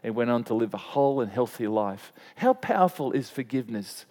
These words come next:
as he come to understand what Jesus Christ had done for him? And, you know, many of us can probably testify to that, of the Lord's forgiveness and mercy. And you know what the Bible says? He's faithful. It's just,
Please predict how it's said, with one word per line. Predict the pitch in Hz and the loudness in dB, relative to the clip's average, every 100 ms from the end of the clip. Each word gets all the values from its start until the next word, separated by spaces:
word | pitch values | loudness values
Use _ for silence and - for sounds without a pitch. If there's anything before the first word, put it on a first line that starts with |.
| - - - _ | -20 -20 -20 _
as | 135 123 | -6 -4
he | |
come | 120 - 139 | -4 -4 -2
to | 135 | -2
understand | 127 123 - - 117 117 | -2 -4 -6 -4 -2 0
what | 113 | -2
Jesus | 107 120 110 107 | -4 -6 -8 -10
Christ | - 113 107 | -10 -10 -10
had | - 101 | -12 -6
done | 101 104 | -6 -6
for | - 104 | -10 -14
him? | 107 _ _ _ _ _ - - | -16 _ _ _ _ _ -12 0
And, | 196 | 4
you | 202 | 6
know, | 202 | 6
many | 190 233 | 4 2
of | 240 208 | 4 4
us | 208 | 0
can | - 185 160 | 0 -2 0
probably | - 170 170 | 0 2 0
testify | - 175 - 160 139 123 | 2 -2 -2 -6 -4 -4
to | 120 | -2
that, | 110 104 - _ _ _ - _ | -2 -2 -8 _ _ _ -20 _
of | 135 127 - | -4 -4 -10
the | 135 139 | -2 2
Lord's | 143 160 147 | 4 4 2
forgiveness | - 131 143 139 117 104 - | -6 -2 -2 0 -4 -4 -8
and | 120 | -6
mercy. | 123 117 - 98 95 - - - | -4 -4 -6 -8 -8 -18 -18 -2
And | 151 | 2
you | 190 | 4
know | 196 | 4
what | 185 180 | 4 2
the | |
Bible | 160 160 170 160 | 4 4 4 0
says? | - 160 151 - _ | 0 -2 -2 -10 _
He's | - 127 | -10 -10
faithful. | - - 107 - - 101 110 _ _ _ _ _ - - - - - | -10 -6 -6 -8 -12 -12 -12 _ _ _ _ _ -20 -20 -20 -20 0
It's | 185 | 0
just, | 214 180 | 2 -4